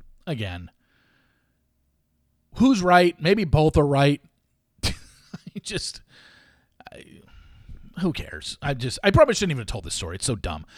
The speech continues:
Anyway, <laughs> thank you all for listening. I really appreciate it. Please subscribe in Apple Podcasts. Much appreciated. Please also rate and review. That helps as well.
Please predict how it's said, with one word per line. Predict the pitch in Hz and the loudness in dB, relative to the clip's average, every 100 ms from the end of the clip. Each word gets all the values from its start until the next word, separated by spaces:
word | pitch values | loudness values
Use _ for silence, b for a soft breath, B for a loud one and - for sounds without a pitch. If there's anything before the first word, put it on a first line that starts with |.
| B | B
Anyway, | 214 185 143 | 0 2 6
<laughs> | |
thank | - - | 6 4
you | - - | 0 -2
all | 262 | -2
for | - | 0
listening. | 147 147 - 147 139 - b b b b b | 2 2 0 -4 -4 -8 b b b b b
I | 185 | 4
really | 220 226 | 8 8
appreciate | 175 143 135 - 143 135 | 8 4 0 2 2 2
it. | 127 | 0
Please | 185 226 214 175 - - b b b | 0 2 4 2 -2 -8 b b b
subscribe | - 175 - 175 151 143 151 | -2 -2 -2 0 2 2 0
in | 151 | 0
Apple | 143 135 131 | 0 0 0
Podcasts. | 120 120 117 117 117 113 - | -2 0 -2 -2 -2 -2 0
Much | 170 170 | 2 2
appreciated. | 143 139 123 135 123 123 | 0 -2 -2 0 0 2
Please | 156 175 147 | 4 4 2
also | 151 156 160 | 2 0 2
rate | 139 135 139 139 | 0 2 0 -2
and | 123 | -4
review. | 113 107 123 | -4 -2 -2
That | 113 113 | -2 -6
helps | - 113 - | -6 -8 -8
as | 92 | -10
well. | 95 110 107 107 | -8 -6 -4 -6